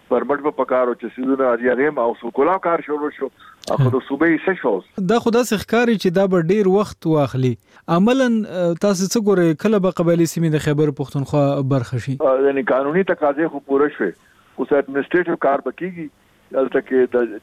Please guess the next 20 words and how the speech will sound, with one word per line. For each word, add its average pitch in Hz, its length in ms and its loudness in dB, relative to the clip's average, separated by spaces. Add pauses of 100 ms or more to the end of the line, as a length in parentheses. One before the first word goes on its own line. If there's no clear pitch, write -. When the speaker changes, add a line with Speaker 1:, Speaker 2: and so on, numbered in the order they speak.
Speaker 1:
جوډیشل 131 460 0 (400)
کامپلیکسز 135 480 -2 (120)
جوړ 131 120 -2 (100)
شي، 127 80 -2 (120)
ججان 123 380 0
مقرر 127 360 0 (120)
شي، 127 120 0 (480)
بیا 120 200 2
اډمنسټریټیو 139 720 -2
انفراسټرکچر 135 600 -2
به 123 40 -2
جوړیږي، 123 500 2 (460)
بیا 123 140 2
ډیولپمنټ 135 640 -2
لپاره 127 280 0
به 123 180 0
پروجیکټ 135 400 -2
جوړیږي، 123 460 -2 (480)
بیا 117 180 2
پولیس 127 380 0